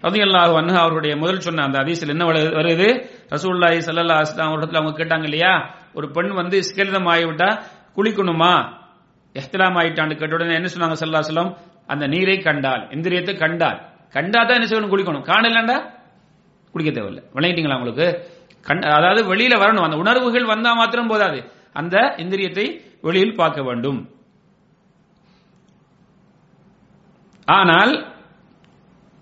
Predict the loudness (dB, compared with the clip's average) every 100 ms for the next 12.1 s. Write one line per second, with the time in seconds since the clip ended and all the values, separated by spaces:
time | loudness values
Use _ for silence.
0 | _ _ 4 6 6 6 4 4 0 -6
1 | -16 _ -14 -14 -16 -6 0 2 4 4
2 | 2 2 4 4 4 2 0 -2 -2 2
3 | 4 2 0 -2 -2 -2 -6 -8 -8 -4
4 | -2 -2 0 0 0 -2 -6 -18 -20 _
5 | _ -10 -6 -4 -2 2 2 2 2 2
6 | 2 2 2 2 0 0 0 0 2 2
7 | 2 -2 -10 -20 _ _ _ _ _ _
8 | _ _ _ -2 2 4 4 0 -4 -2
9 | -2 -2 0 2 4 2 2 0 -4 -8
10 | -18 -20 _ _ _ _ -4 -2 0 -2
11 | -4 -6 -12 -20 _ -4 -2 -4 -8 -12
12 | -18